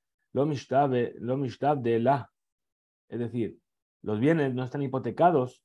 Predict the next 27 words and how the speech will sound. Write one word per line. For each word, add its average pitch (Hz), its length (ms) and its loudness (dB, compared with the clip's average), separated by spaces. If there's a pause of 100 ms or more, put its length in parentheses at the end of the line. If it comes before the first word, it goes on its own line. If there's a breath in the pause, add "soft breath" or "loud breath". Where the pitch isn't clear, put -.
al 117 160 -2
alimento, 123 520 -2
al 113 420 0
alimento 123 380 -2
de 135 100 0
las 107 120 -2
niñas. 131 540 -6 (720)
Mejaim, 110 680 -4 (400)
ni 117 80 -4
siquiera 135 540 2
cuando 117 180 -2
estaba 131 280 0
vivo 135 200 -2
el 113 140 -2
padre. 143 340 -4 (720)
Ajá, 131 460 2
pero 92 120 -10
aquí, 123 480 -2 (360)
en 110 160 -8
cuanto 104 480 -2
al 101 120 -2
lugar 104 280 0
donde 117 160 -4
va 107 80 0
a 117 40 0
vivir 123 300 0
la, 101 380 0